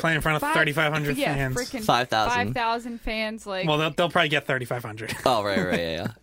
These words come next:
Speaker 3: yeah.
Speaker 2: Uh, so, and then Dallas would probably be an Allmark game, and then back in Boston,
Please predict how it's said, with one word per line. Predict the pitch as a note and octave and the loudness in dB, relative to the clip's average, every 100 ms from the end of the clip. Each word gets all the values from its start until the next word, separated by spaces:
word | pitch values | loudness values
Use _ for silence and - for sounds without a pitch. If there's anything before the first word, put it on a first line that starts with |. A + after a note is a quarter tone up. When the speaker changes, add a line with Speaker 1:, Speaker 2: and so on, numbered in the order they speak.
| _ - | _ -8
Speaker 3:
yeah. | |
Speaker 2:
Uh, | A#3 A#3 A3+ G#3+ A3+ | -4 -2 -2 -6 -8
so, | - B3 A#3+ A3+ A3 G3+ - _ _ _ - _ _ _ - | -4 -2 -2 -4 -6 -10 -18 _ _ _ -20 _ _ _ 0
and | C4 | 4
then | C4+ B3+ | 4 4
Dallas | B3 A#3+ A#3+ B3 A#3 | 6 6 6 2 0
would | A3+ | 0
probably | B3 A3+ G#3+ A3 | 2 2 2 -2
be | G#3 A3 | 0 0
an | A3+ | 2
Allmark | G#3 G#3 G#3 G#3 | 0 0 -2 0
game, | A3 G#3+ G3+ | 0 0 -2
and | A3 | -2
then | G#3+ A3 | -2 0
back | G#3+ A3+ A3 | 2 2 0
in | G#3 | 0
Boston, | G3+ G3+ G#3+ G3 F#3+ | 0 0 -2 -6 -6